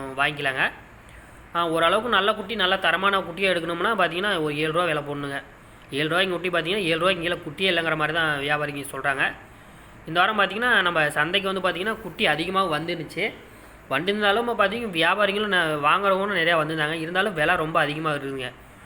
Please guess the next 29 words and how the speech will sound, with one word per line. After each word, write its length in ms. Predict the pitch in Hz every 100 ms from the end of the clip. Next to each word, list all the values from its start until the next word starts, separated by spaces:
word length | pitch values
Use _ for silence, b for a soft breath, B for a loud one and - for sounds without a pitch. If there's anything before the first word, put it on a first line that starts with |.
| B B
இந்த 140 | 135
ரெண்டு 180 | 131 151
மூணு 460 | 165 185 220 214 196
வருஷமா 260 | 190 190
பார்த்தீங்கன்னா 460 | 208 180 170 185 226
வளர்ப்பு 380 | 147 160 202 175
குட்டி, 240 | 160 220
வளர்ப்பு 380 | 190 151 185 180
ஆடு 200 | 151 156
தாங்க 260 | 165 175
ஊர்பட்ட 340 | 151 147 156 151
ரேட்டு 240 | 147 156 143
போட்டிருக்குதுங்க. 580 | 143 131 127 131 147 240 - B B B B B
இந்த 140 | - 147
பக்ரீத் 460 | 147 127 208 226
அப்போ 140 | 214 185
கூட 180 | 202 233
கிடாய் 280 | 196 190
கொஞ்சம் 300 | 190 185 170
சூடாக 320 | 156 170 175 156
வித்துது. 440 | - 147 160 240 - B B B -
இப்போ 200 | 165 185
வந்து 180 | 208
பார்த்தீங்கன்னா 680 | 208 185 196 226 190 160 151 147
பக்ரீத் 360 | - 196 190
முடியும் 240 | 175 180 185
கூட 160 | 202
இந்த 160 | 208 170
ஆ-, 500 | 147 160 147 143